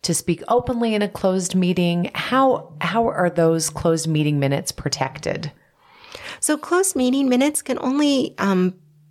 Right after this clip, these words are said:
Speaker 2: be released by a signed subpoena from a, from the, a, a judge. So you can't just hand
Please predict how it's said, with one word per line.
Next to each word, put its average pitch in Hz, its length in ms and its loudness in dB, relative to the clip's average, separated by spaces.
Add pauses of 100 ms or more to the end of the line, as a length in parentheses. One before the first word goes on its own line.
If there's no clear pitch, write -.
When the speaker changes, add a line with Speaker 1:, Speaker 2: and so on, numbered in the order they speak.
Speaker 2:
be 226 160 0
released 208 720 2 (500)
by 233 360 2
a 180 340 0
signed 220 760 0
subpoena 202 720 0
from 180 420 0
a, 170 340 0 (180)
from 175 280 0
the, 165 200 0 (120)
a, 175 160 -2 (100)
a 185 60 2
judge. - 480 -6 (380)
So 262 220 0
you 240 180 -2
can't 262 280 0
just 247 200 0
hand 196 340 2